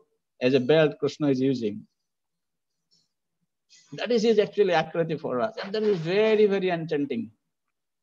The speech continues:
Uh, Nava Kishore, Natavar, uh, Prakriti. Oh, when he's returning, from herding cows in Vrindavan,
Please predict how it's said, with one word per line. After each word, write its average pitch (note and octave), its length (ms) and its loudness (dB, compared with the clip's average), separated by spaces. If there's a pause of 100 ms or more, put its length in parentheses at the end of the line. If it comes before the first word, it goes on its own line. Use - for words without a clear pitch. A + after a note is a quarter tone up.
(120)
Uh, G2+ 200 -16 (960)
Nava D#3+ 320 0
Kishore, D3+ 400 -2 (560)
Natavar, E3 600 0 (680)
uh, C3+ 160 -8 (3000)
Prakriti. G#3 640 0 (460)
Oh, F#3 440 0 (280)
when D3 320 0
he's G3 240 2
returning, F#3+ 960 0 (520)
from E3+ 840 -2
herding E3 320 0
cows E3+ 360 2
in F3+ 140 -2
Vrindavan, D3+ 880 2